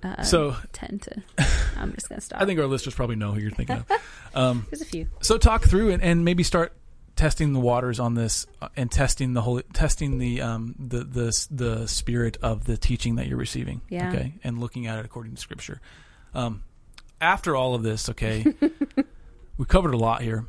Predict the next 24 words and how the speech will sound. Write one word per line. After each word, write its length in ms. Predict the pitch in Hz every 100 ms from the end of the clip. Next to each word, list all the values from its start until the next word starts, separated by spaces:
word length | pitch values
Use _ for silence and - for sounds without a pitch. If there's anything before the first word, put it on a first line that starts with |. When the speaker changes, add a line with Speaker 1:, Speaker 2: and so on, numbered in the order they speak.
| -
Speaker 2:
We've 160 | 240 -
been 180 | 311 120
talking 340 | 123 117 113
like 120 | 110
crazy. 360 | - 110 101 107
Speaker 1:
<laughs> 1500 | 277 - 311 - - 349 - - 453 - - - - - - -
Speaker 2:
After 320 | 151 139 160
all 180 | 135 147
of 80 | 147
this, 300 | 123 110 -
I 80 |
think 320 | 123 139 120 -
the 100 | 120
biggest 520 | 120 139 147 139 -
question, 580 | 131 120 - 113 110 107 - - - -
Selene, 280 | - 123 120
you 120 | 123
always 360 | 131 127 110 - - - -
articulate 400 | 127 - - 117
it 80 | 120
so 220 | - 123
well, 300 | 120 110 107
is 240 | - 110 - -
who 520 | - - 160 160 170